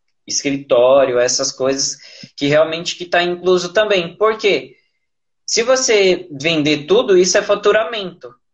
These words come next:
Agora, a partir do momento que você acha que o faturamento,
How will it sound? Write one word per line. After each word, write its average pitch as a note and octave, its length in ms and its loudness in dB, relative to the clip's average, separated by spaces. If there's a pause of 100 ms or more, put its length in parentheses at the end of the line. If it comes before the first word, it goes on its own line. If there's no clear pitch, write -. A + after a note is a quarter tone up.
(560)
Agora, D#3 360 2
a E3 40 -10
partir E3+ 280 -2
do A3 120 -6
momento G3 420 -4
que F3+ 100 -10
você D#3 680 -6 (100)
acha F3+ 360 0
que F3 100 -12
o D#3+ 40 -16
faturamento, C#3+ 1080 -2